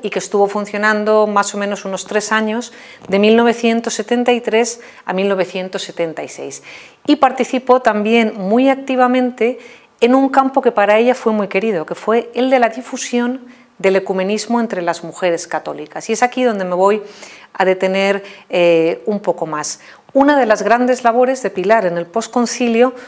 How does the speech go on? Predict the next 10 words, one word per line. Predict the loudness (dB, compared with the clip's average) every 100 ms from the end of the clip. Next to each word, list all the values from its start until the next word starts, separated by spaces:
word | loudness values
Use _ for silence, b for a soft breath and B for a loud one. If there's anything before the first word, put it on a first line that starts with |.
| B
fue | -4 2 4
precisamente | 2 -2 -6 -2 -2 -2 -4 -6
trabajar | 0 2 2 2 0 0 0
por | 2
el | 2 0
despertar | -2 -2 -2 0 2 2
de | 2
la | 0
sensibilidad | -2 -10 -8 -6 -2 0 0
ecuménica | -2 -4 -4 -2 -2 -2